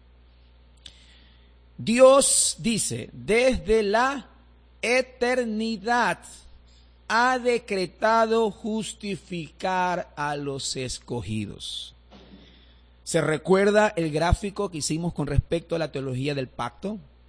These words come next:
¿Se recuerda que hay tres pactos claros en la Biblia? El pacto de redención, hecho por la,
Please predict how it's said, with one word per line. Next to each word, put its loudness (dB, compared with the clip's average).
¿Se -6
recuerda -2
que -6
hay -4
tres 2
pactos -4
claros -2
en -4
la -4
Biblia? -2
El -4
pacto -2
de 2
redención, 0
hecho -2
por -6
la, -6